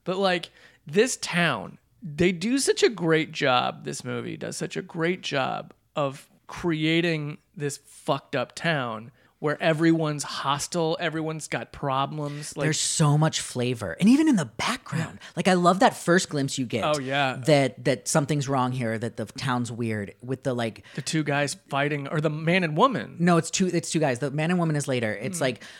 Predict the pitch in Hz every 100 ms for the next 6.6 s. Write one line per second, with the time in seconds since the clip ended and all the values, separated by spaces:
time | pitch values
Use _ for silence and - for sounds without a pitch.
0 | - 135 151 156 165 156 151 139 131 117
1 | - - 131 147 - 147 147 131 127 160
2 | 185 139 135 139 139 117 - 131 120 131
3 | 127 131 - _ - 165 151 196 302 -
4 | 143 131 127 131 127 135 139 131 143 123
5 | 123 120 147 135 127 131 139 123 - 107
6 | 73 65 120 131 147 123